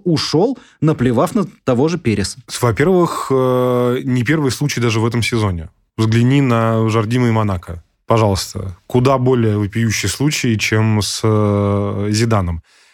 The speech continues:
Speaker 2: Во-вторых, кто тебе сказал, что у Переса не было вариантов?
Speaker 1: Он вернул Зидана. У
Speaker 2: Ну.
Speaker 1: него был еще один вариант, но это был вариант Жозе Мауриньо, который тоже уже работал в «Реале».
Speaker 2: Ну, в чем проблема-то?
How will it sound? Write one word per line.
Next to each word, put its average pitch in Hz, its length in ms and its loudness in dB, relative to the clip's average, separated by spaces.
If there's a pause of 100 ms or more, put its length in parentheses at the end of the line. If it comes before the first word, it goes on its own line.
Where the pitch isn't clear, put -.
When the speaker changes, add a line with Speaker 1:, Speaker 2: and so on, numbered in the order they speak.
(160)
Speaker 2:
Во-вторых, 117 680 0
кто - 240 -2
тебе 110 180 0
сказал, 107 380 0
что - 200 -4
у 98 60 0
Переса 113 400 0
не 104 140 2
было 104 340 0
вариантов? 104 600 -4 (260)
Speaker 1:
Он 101 180 4
вернул 123 420 4
Зидана. 98 600 0
У 127 80 2
Speaker 2:
Ну. 131 80 4
Speaker 1:
него 160 120 2
был 220 240 2
еще 185 240 0
один 143 280 0
вариант, 156 400 0
но 131 120 2
это 156 140 0
был 143 180 0
вариант 147 500 0
Жозе 135 440 0
Мауриньо, 156 560 0 (240)
который 196 360 0
тоже 202 440 0
уже 120 320 0
работал 120 420 0
в 110 60 -4
«Реале». 101 420 -2 (160)
Speaker 2:
Ну, 101 80 -6
в - 120 -8
чем 120 180 0
проблема-то? 101 600 0